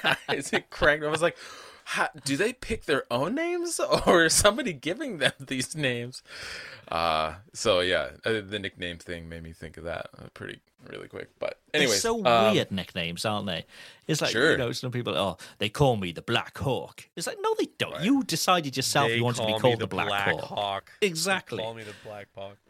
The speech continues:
Speaker 2: Uh,
Speaker 1: Yeah.
Speaker 2: crazy.
Speaker 3: Ay, ay, ay.
Speaker 1: I, I had a, I worked, I used to work a warehouse job, like, uh, where I'd be, like, at the warehouse at, like, three, four thirty in the morning,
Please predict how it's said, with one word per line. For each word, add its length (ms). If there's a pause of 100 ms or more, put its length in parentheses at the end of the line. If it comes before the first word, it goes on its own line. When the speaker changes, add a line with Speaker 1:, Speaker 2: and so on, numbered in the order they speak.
(640)
Speaker 2:
Uh, 60
Speaker 1:
Yeah. 260 (140)
Speaker 2:
crazy. 460
Speaker 3:
Ay, 20
ay, 840
ay. 140 (280)
Speaker 1:
I, 120
I 20
had 320
a, 220
I 120
worked, 260 (120)
I 40
used 200
to 80
work 200
a 40
warehouse 560
job, 400 (480)
like, 260
uh, 280 (280)
where 240
I'd 180
be, 300
like, 340
at 300
the 100
warehouse 560
at, 100
like, 200
three, 380
four 240
thirty 320
in 80
the 80
morning, 420